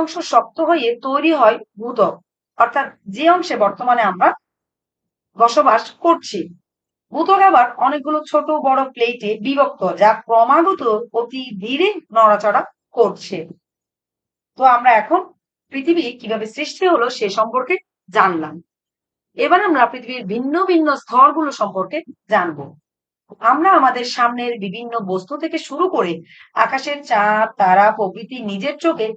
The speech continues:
দেখতে পারি, কিন্তু পৃথিবীর অভ্যন্তরের গঠন আমরা সরাসরি দেখতে পাই না। অভ্যন্তর বলতে পৃথিবীর ভেতরে কি আছে সেটি কিন্তু আমরা দেখতে পাই না।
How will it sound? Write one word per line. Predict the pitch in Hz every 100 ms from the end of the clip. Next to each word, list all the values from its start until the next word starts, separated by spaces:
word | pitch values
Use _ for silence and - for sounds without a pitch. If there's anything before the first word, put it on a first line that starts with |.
| 190
দেখতে | 233 233 190 170
পারি, | 156 170 _ _ _ _ _ -
কিন্তু | 381 415 277 170 170 _ _ _ _ _ _ _ _ _ _ _ _ _
পৃথিবীর | 311 320 330 349 349 - 226
অভ্যন্তরের | 214 - 311 311 330 330 - 202
গঠন | 196 277 330 311
আমরা | 277 269
সরাসরি | 196 202 311 392 415 _ 277
দেখতে | 269 226 196
পাই | 160 151
না। | - 196
অভ্যন্তর | - 359 370 370 381
বলতে | 320 233 233
পৃথিবীর | 226 220 285 302 214 208
ভেতরে | 240 311 202 165 - _ _ _ _ -
কি | 320 381 247
আছে | - 302 302
সেটি | 254 220
কিন্তু | 233 208 180
আমরা | - - _ -
দেখতে | 151 - 330 370 285
পাই | 262 196
না। | 160